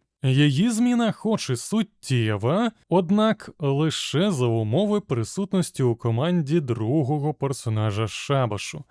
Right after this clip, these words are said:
Якщо такий персонаж в команді є, то, закриваючи реакцію Overload, вона бафає себе та активного персонажа на двадцять два з половиною відсотка атаки, а якщо закривається реакція Electro Charge або Lunar Charge,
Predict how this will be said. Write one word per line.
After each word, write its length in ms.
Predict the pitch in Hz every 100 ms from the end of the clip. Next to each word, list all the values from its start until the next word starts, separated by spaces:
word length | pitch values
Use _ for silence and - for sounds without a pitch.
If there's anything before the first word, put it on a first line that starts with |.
| _ 135
Якщо 440 | 160 226 - 226
такий 260 | 131 139 123
персонаж 460 | 127 123 143 117
в 120 | 107
команді 540 | - 143 143 151 139 214
є, 400 | 190 240 247 233 _ _
то, 340 | 233 240 196 -
закриваючи 920 | 123 156 - 185 185 170 123 - 127
реакцію 680 | 123 139 120 - - 147 170 -
Overload, 880 | 190 220 233 240 262 254 240 - -
вона 440 | 135 175 175 160
бафає 640 | 117 139 147 - 123 113 107
себе 720 | - - 127 120 127 147 107
та 200 | - 135
активного 680 | 147 120 - 143 117 117 113
персонажа 720 | 120 131 - 151 156 120 113
на 160 | 113 127
двадцять 520 | 127 175 180 - 123
два 240 | 120 139 123
з 60 |
половиною 520 | - 123 135 123 117
відсотка 580 | 113 120 143 120 - 185
атаки, 580 | 208 - 247 - 226 208 - - -
а 180 | 175
якщо 400 | 165 135 - 160
закривається 680 | 120 120 123 131 120 - 131
реакція 600 | 123 123 117 - 127 127 165
Electro 640 | 147 131 - 127 127 -
Charge 340 | 143 113 - -
або 200 | 127 120
Lunar 420 | 123 208 247 226
Charge, 500 | - 226 214 - -